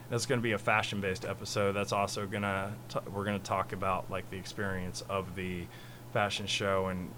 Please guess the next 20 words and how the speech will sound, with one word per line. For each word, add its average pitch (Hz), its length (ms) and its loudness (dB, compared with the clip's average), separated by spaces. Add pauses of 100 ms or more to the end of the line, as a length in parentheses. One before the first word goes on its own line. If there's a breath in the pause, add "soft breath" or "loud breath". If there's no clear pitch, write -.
(160)
and 95 180 -2
my 95 220 4
role 95 480 2
in 92 340 -4 (260)
integration 98 600 -2
into 95 260 -4
that. 90 260 -2 (380 loud breath)
So 98 360 0 (120)
more 131 160 6
on 131 100 8
that 120 140 6
later. 127 380 8 (200)
Um, 120 600 4 (2000)
anyways, 135 440 6
so - 340 4
let's 143 160 4
get 165 100 6
right 143 280 8
to 160 200 6
it. 113 140 4